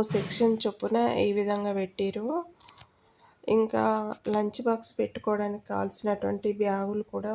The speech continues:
ఉన్నాయి తొంభై తొమ్మిది రూపాయలకి. ఇంకా స్కూల్ బ్యాగ్స్ కూడా ఉన్నాయండి, అవైతే కొంచెం రేట్ ఎక్కువ ఉన్నాయి. అందులో చాలా వెరైటీస్ ఉన్నాయి రేట్లలో. చిన్నపిల్లలు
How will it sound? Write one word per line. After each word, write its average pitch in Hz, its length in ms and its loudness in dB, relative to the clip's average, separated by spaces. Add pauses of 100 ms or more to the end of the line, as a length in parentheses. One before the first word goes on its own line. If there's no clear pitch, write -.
ఉన్నాయి 208 360 -4 (680)
తొంభై 208 280 2 (120)
తొమ్మిది 202 300 -2
రూపాయలకి. 202 600 -2 (1700)
ఇంకా 226 200 2 (120)
స్కూల్ 214 380 -2
బ్యాగ్స్ 202 300 0 (140)
కూడా 202 180 0 (120)
ఉన్నాయండి, 202 580 -2 (180)
అవైతే 208 340 -4 (120)
కొంచెం 214 320 0 (160)
రేట్ 196 280 -4
ఎక్కువ 202 260 -8
ఉన్నాయి. 233 260 -2 (640)
అందులో 220 320 4 (140)
చాలా 202 320 4
వెరైటీస్ 196 600 0
ఉన్నాయి 202 240 0 (100)
రేట్లలో. 196 540 -2 (2000)
చిన్నపిల్లలు 226 640 2